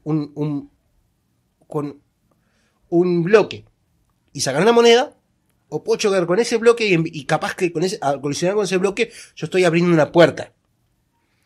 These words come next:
Estoy usando la misma mecánica, estoy utilizando la misma lógica de programación, pero la estoy utilizando para diferentes cosas. Una, para una es para obtener un pu-, una puntuación y la otra forma es para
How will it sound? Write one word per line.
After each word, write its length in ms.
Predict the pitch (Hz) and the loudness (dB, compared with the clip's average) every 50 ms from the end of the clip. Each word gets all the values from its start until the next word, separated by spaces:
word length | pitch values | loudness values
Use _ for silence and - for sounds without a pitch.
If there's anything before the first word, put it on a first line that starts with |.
| - - _ | -18 -18 _
Estoy 160 | - 170 185 | -2 -2 0
usando 240 | 180 254 240 220 190 | 2 2 2 2 0
la 80 | 170 | 0
misma 220 | 190 247 247 247 262 | 0 0 0 0 0
mecánica, 600 | 262 269 269 254 240 214 180 208 240 269 - _ _ _ _ _ | -2 -2 0 0 -2 0 0 -2 -4 -4 -6 _ _ _ _ _
estoy 200 | - 123 139 180 | -8 -2 0 2
utilizando 580 | 190 180 185 175 - 226 220 190 143 110 - - _ _ _ _ _ _ _ - | 2 2 0 -2 -2 -2 -2 -2 -4 -6 -8 -12 _ _ _ _ _ _ _ -8
la 120 | 139 143 | -6 -4
misma 300 | 160 202 214 180 208 185 | -2 -2 -2 0 0 2
lógica 380 | 170 190 208 - 226 196 160 160 | 2 2 2 2 0 -2 0 2
de 80 | 156 156 | 2 2
programación, 540 | 156 165 175 190 208 - 240 220 208 220 - _ _ _ _ _ _ _ _ | 2 2 2 2 2 2 0 0 -2 -2 -8 _ _ _ _ _ _ _ _
pero 100 | - 151 | -6 -6
la 40 | 147 | -4
estoy 160 | - 190 208 | -2 -2 -2
utilizando 420 | 214 196 202 180 - 214 214 220 190 | -2 -2 -4 -4 -2 -2 -2 -2 -2
para 120 | 180 156 | 0 -2
diferentes 340 | 143 - 165 185 185 170 - | 0 0 -2 -4 -4 -4 -2
cosas. 420 | - 240 196 165 147 117 - _ _ _ | 0 -2 0 -2 -4 -10 -12 _ _ _
Una, 260 | - 156 180 202 - | -4 -2 -2 -2 0
para 180 | - 165 160 160 | 2 2 4 4
una 200 | 185 226 226 220 | 4 4 4 2
es 80 | 196 - | 2 2
para 180 | - 143 139 | 0 -2 -2
obtener 360 | 123 - - 147 165 170 147 - | -2 -2 -2 0 0 0 0 0
un 320 | 143 151 170 170 165 165 - | 0 2 2 2 2 0 -4
pu-, 160 | - 180 - _ | -12 -14 -12 _
una 240 | - 151 156 160 151 | -4 -2 0 0 0
puntuación 500 | 165 175 202 214 202 220 220 220 220 - - | -2 -4 -4 -4 -2 -2 -2 -2 -4 -6 -6
y 80 | 160 | -2
la 120 | 160 160 170 | 0 2 2
otra 300 | 185 170 180 185 185 - _ | 2 0 -2 -4 -6 -6 _
forma 280 | - 180 180 185 190 190 | -2 -2 -2 0 0 0
es 100 | 175 185 | -2 -2
para 320 | - 180 175 185 185 - | -2 -2 0 0 0 -2